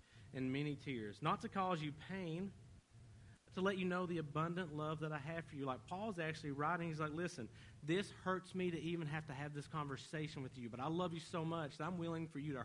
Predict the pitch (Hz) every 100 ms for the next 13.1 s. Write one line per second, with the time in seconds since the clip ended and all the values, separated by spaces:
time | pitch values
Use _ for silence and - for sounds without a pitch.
0 | 160 156 120 104 101 - - - - -
1 | - - - - - - - - - -
2 | - 165 190 190 180 160 156 - 175 190
3 | 196 180 160 156 151 156 - 180 175 180
4 | 170 151 131 135 147 139 131 135 165 180
5 | 196 196 - - 139 160 202 185 170 208
6 | 170 135 120 117 139 160 180 190 202 -
7 | - 180 190 143 - 165 - 190 196 202
8 | - - 190 196 170 165 165 156 143 160
9 | 143 117 - 170 190 190 156 131 127 151
10 | 180 185 147 120 - 208 185 202 196 170
11 | 160 143 135 - - 131 131 156 185 208
12 | 196 156 143 139 - - 185 156 147 131
13 | 131